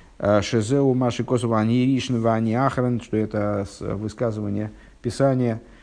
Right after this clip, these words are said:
это строчка из Азину, из главы Азину, э, что это высказывание Писания, подобное тому, о чём сказано:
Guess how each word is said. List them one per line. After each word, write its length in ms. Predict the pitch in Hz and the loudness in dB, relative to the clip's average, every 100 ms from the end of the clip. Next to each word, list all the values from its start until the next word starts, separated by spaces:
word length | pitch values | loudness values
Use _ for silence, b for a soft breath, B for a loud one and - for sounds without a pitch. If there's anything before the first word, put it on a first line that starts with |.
| B | B
это 160 | 113 107 | -8 -4
строчка 320 | - 104 - | 0 0 2
из 100 | 98 | 2
Азину, 440 | 104 104 104 95 98 - b b b b | 2 2 0 -2 -6 -16 b b b b
из 140 | - 101 | -10 -2
главы 320 | 104 98 98 | 0 2 2
Азину, 460 | 92 95 170 151 - - - _ | 0 0 -2 -2 -4 -12 -20 _
э, 220 | 107 107 | -4 -2
что 160 | 95 - | 0 2
это 240 | 117 117 | 2 4
высказывание 480 | 113 110 131 110 107 | 0 2 0 2 0
Писания, 380 | 113 113 180 156 | 0 0 2 2
подобное 680 | - 117 139 127 113 104 101 | 2 4 4 4 2 2 2
тому, 480 | - 107 127 175 175 | 2 2 4 2 2
о 120 | 110 | 0
чём 240 | - 135 | 2 0
сказано: 640 | 117 - 127 117 127 127 | 0 0 2 2 0 0